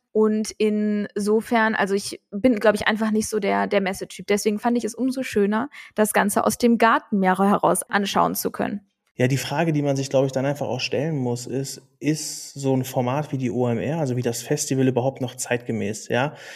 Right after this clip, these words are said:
Speaker 2: Also man kann das ja zum Beispiel auch übertragen auf dieses ganze Thema Weiterbildung, ne? Wie viele Art der Weiterbildung wurden die letzten Jahre auch durch Corona halt digitalisiert? Also es gibt ja eigentlich gar keine richtigen physischen, guten Weiter-, also physisch im Sinne von vor Ort Weiterbildungen.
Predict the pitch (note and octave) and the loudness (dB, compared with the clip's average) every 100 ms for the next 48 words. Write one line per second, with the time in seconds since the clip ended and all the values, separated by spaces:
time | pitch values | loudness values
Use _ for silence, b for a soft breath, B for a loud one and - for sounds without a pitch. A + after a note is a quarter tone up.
0 | B B B2+ C3 B2 - C3 C3 D3 D3+ | B B -2 0 -2 -4 -6 -4 -2 -2
1 | C#3 - B2 C3 C#3+ B2 C3 A2+ - B2+ | -4 -2 0 0 0 -2 -2 -4 -2 -2
2 | C#3+ C3 B2 A#2+ - B2 - B2 A2+ A2 | -2 -2 -6 -6 -4 -4 -4 -2 -2 0
3 | B2 - A2 G2 G2+ E2+ A#2+ C3 D3+ B | -2 -2 -4 -4 -4 -8 -4 -2 -4 B
4 | B B B2+ D3 - D3+ C3+ G2 C3 A#2+ | B B -4 -4 0 2 2 0 0 2
5 | B2 C#3 B2+ A2 A2+ A2+ A#2 A#2+ A2 A#2+ | 2 0 0 0 -2 -2 0 0 0 -4
6 | - A#2 A#2+ B2 G2+ - A2+ - - C3 | -2 -2 -2 -2 -4 -6 -10 -6 -2 -2
7 | - A2+ C3 C3+ A2+ A2 - A#2+ - G2 | -4 -2 0 0 0 -2 -6 -8 -6 -6
8 | A2+ A#2+ B2 G#2+ - A2+ A2+ C#3+ - - | -6 -2 2 2 2 -2 -2 -4 -4 -6
9 | A2+ A#2 B2 B2+ B2+ A#2 A2+ B2+ - A#2 | -8 -8 -6 -6 -4 -2 -2 -4 -6 -8
10 | - C3 C3 A#2 - A#2+ B B B _ | -6 -4 -4 -4 -6 -8 B B B _
11 | - - A#2+ C3+ C3 - - A#2+ G#2+ C3 | -14 -6 2 2 2 -2 -4 -4 -2 0
12 | A#2+ - A#2 A#2+ A#2 A#2 - A2+ - C3 | 0 -2 -2 -2 -2 -6 -2 -2 2 2
13 | C3 A#2+ D3 A#2 G2+ G2+ G#2 A2+ - | 2 0 0 0 0 -2 -4 -10 -14